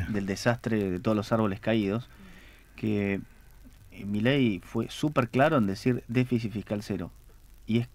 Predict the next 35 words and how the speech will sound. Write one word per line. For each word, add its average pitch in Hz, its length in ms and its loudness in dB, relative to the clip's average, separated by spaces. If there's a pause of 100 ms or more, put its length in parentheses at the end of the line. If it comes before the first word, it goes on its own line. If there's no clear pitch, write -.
y 117 100 2
me 110 120 4
parece 131 380 2
que 110 300 0 (920)
es 120 160 0
un 127 120 4
presidente 135 400 2
al 131 80 0
que 113 100 0
le 98 120 0
creen 120 280 4
que 110 140 2
eso 120 200 2
lo 101 120 4
va 104 140 6
a - 20 4
hacer. 98 280 2 (440)
No 190 180 4
que 151 120 2
lo 113 100 4
va 107 60 4
a 104 40 2
intentar 95 460 2
hacer, 90 300 -4 (380)
que 123 160 4
lo 113 160 4
va 139 200 6
a 110 40 2
hacer. 107 360 0 (500)
Eso 156 180 0
es 147 100 -2
una 127 180 6
gran 139 220 4
diferencia. 107 640 2 (640)
Eh, 90 520 -4